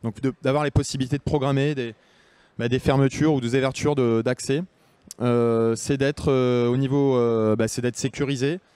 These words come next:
c'est d'être souverain, euh, supporter des pics de charge, avoir de la résilience, donc de la haute disponibilité. Euh, c'est, c'est les sujets qui reviennent le plus souvent.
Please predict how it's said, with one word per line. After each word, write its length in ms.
c'est 180
d'être 160
souverain, 560
euh, 60
supporter 400
des 100
pics 180
de 100
charge, 440
avoir 200
de 40
la 100
résilience, 600
donc 200
de 80
la 120
haute 80
disponibilité. 760
Euh, 300
c'est, 220
c'est 160
les 80
sujets 320
qui 120
reviennent 220
le 80
plus 160
souvent. 300